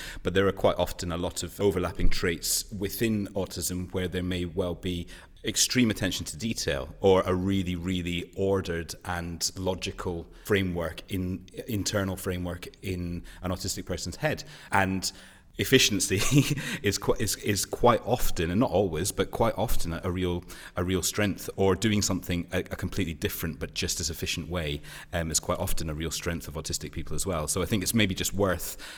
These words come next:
bearing in mind. Again, it's just back to that, that point really, that, um, there's more, there's more than one way to do things,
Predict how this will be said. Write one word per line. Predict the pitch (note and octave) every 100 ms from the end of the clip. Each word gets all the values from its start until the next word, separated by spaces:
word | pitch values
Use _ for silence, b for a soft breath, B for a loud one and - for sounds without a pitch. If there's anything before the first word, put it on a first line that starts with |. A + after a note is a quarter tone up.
| B
bearing | - F#2 F2+
in | F2
mind. | F#2 F2+ F2 E2 - B -
Again, | F2 G2+ F2
it's | E2+
just | - -
back | D#2+ C2+
to | E2
that, | D#2+ D2 - -
that | E2 -
point | F#2+ F2 C#2+
really, | D2 C#2+ C#2+
that, | - D#2+ C#2+ B B B -
um, | E2 D#2 D#2 - - -
there's | F2+ E2+
more, | F#2 F#2+ F#2+ -
there's | F#2+ G2+
more | A2
than | A2 G2
one | F#2
way | E2+ E2
to | -
do | - F2
things, | - C2+ C2+ C#2